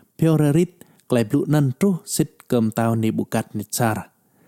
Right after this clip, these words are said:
Arang sốt nhu mừng tì kra phùng nuôi. Nhu bừng rực mse si y mô. Asai mlay nhu msa hong ea ngum mừng a dhia. Têl bục nhu chặt mse si mlo xẹp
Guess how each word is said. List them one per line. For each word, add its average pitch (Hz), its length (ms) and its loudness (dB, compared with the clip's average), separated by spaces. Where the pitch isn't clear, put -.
Arang 131 260 0
sốt 175 280 0
nhu 147 280 2
mừng 117 200 0
tì 110 140 -4
kra 127 340 -2
phùng 110 240 -4
nuôi. 120 180 2
Nhu 147 100 2
bừng 156 280 0
rực 175 180 0
mse 139 260 0
si - 160 -2
y 131 140 -2
mô. 135 320 2
Asai 147 220 0
mlay 135 280 2
nhu 143 320 2
msa 110 440 -2
hong 117 180 -4
ea 117 220 -4
ngum 120 280 0
mừng 120 260 -2
a 117 100 -6
dhia. 123 300 0
Têl 156 120 2
bục 151 240 0
nhu 123 160 2
chặt - 260 -4
mse 113 280 -2
si 127 280 0
mlo 113 280 0
xẹp 123 300 -2